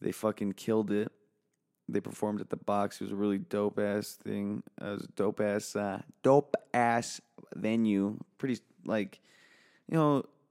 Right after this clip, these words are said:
it's a really cool venue. It just seems like they just need to get the word out more, and they still have a few more touches that they need to add to it.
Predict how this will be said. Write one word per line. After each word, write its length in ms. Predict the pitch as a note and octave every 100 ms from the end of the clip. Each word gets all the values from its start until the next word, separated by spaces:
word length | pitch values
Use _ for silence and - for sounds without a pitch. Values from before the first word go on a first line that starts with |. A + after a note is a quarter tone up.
| _ _ _ _ _ _
it's 180 | B2+ C3
a 80 | C3
really 200 | C3+ C#3
cool 200 | - C3+
venue. 460 | B2 C3+ C#3 C#3+ B2
It 140 | A2+
just 320 | - A#2 A2 -
seems 380 | A#2 A2+ G#2+
like 580 | G2 G2 G2 - - - - - _ _ _ _ _ _ _ _ -
they 160 | G#2+ F#2+
just 260 | F#2+ -
need 120 | G2+
to 40 | F2
get 140 | -
the 80 | F2+
word 360 | F2 G#2 G#2+ G#2
out 200 | G#2+ F#2
more, 360 | G#2 G#2 G#2
and 120 | F#2+
they 60 | F2
still 260 | - - G#2+
have 220 | G2 F2
a 100 | -
few 240 | - A#2
more 240 | G#2+ G#2 G2
touches 540 | - G#2 - G#1 A1
that 160 | C2+ -
they 100 | -
need 440 | F#2+ G#2+ G#2 G2
to 180 | - -
add 280 | G2 A2+ G#2+
to 240 | A#2+ A2+ A2
it. 200 | A2